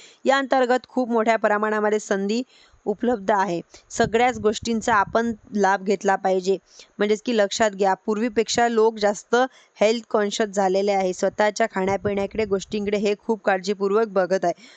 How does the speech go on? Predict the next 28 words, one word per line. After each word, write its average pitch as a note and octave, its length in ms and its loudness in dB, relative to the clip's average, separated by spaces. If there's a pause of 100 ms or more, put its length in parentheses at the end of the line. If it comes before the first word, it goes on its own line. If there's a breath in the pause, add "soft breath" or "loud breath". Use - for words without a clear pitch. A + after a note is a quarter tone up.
(140 loud breath)
कशांमुळे A#3 540 0
कॅलरीज G3+ 420 0
जास्त G#3 300 0
आहे, F#3 260 2
कुठल्या G#3 420 -2
आरोग्यासाठी G3 560 -2
चांगलं G3+ 400 0
आहे, F#3+ 180 0 (380 loud breath)
हे A3+ 80 2
कुठलं A3 360 -4
वाईट F#3+ 340 2
आहे, F#3+ 100 2
हे G#3+ 140 0
खाण्यासाठी G3 560 -2 (400 loud breath)
कुठलं A3 340 -2
तेल A3 200 0
वापरतो, G3+ 400 0
हे A3 120 2
सगळ्या A3+ 300 -2
गोष्टींचा A3 480 -2
बारीक F#3+ 280 0
बारीक G3+ 280 0
विचार F#3+ 320 -2
करतात. F3+ 280 -6 (340 soft breath)
अशा A#3+ 240 0
वेळी A#3+ 260 0
आपण A3 300 -2
काही G#3+ 260 0